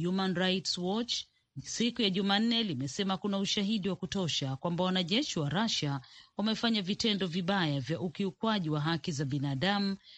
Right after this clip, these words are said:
na kuua raia nchini Jamhuri ya Afrika ya Kati. Wakati dunia iliadhimisha siku ya uhuru wa vyombo vya habari duniani hapo Mei tatu, viongozi na mashirika ya kimataifa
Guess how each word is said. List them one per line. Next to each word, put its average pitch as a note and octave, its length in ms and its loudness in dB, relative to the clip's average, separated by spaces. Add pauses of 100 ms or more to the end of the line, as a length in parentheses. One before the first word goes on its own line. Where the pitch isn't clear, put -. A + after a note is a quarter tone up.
(140)
na C#3+ 140 0
kuua G3+ 360 2
raia G3+ 400 4
nchini G3 380 0
Jamhuri F#3+ 560 0
ya F#3 140 0
Afrika F#3 440 -2
ya D3 140 0
Kati. C3 760 -4 (1160)
Wakati C4 540 2
dunia A3+ 480 2
iliadhimisha G#3 800 0
siku A3 420 -2
ya G#3+ 100 2
uhuru G#3 380 0
wa G3+ 80 0
vyombo G3+ 360 0
vya F3+ 160 -2
habari F#3 480 2
duniani F#3 560 2
hapo F3+ 340 0
Mei C#3+ 260 0
tatu, E3+ 540 -2 (400)
viongozi A3 880 2
na C#3 180 0
mashirika F3 580 0
ya G3 60 2
kimataifa F#3 840 -2